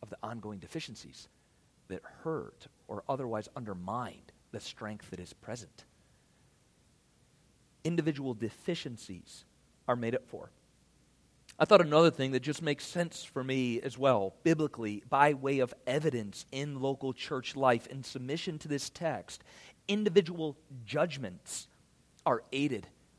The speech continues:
by multiple voices. Again, this comes back to constitution and hard wiring. I look at a certain situation. I, uh, you know, all of us right now, if we saw a car accident, is, again, we speak of these kind of things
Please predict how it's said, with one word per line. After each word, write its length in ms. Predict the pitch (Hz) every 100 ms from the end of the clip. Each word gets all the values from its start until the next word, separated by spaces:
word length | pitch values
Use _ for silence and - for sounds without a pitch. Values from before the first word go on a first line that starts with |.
| -
by 120 | 117
multiple 440 | 117 113 - 101
voices. 580 | 87 90 87 - - - _ _ _ _ _ _ _ _ _ _ _ -
Again, 340 | 127 147 135 113
this 180 | 170 -
comes 260 | 196 135
back 260 | 123 127 -
to 80 | -
constitution 720 | 135 123 - - 127 - 101
and 120 | 95
hard 240 | 113 98
wiring. 460 | 92 95 98 82 80 _ _ _ _ _ _ _ _ _ _ _ _ _ _ _ _ -
I 100 | 185
look 300 | 202 269 247
at 60 | 190
a 60 |
certain 380 | - 185 170 160
situation. 600 | - 151 117 131 131 87 90
I, 220 | 143 165
uh, 40 | 160
you 200 | 160 170
know, 80 |
all 320 | 165 170 196 233
of 80 |
us 160 | 175 -
right 260 | 170 160 131
now, 360 | 117 104 107 - - - -
if 120 | 151
we 100 | 143
saw 200 | 190 196
a 60 | 147
car 320 | - 233 220
accident, 520 | 117 110 107 101 101
is, 280 | 143 135 -
again, 320 | 139 165 139 113
we 120 | 123
speak 260 | - 160
of 80 | 151
these 180 | 135 135
kind 160 | 160 131
of 80 |
things 220 | 127 127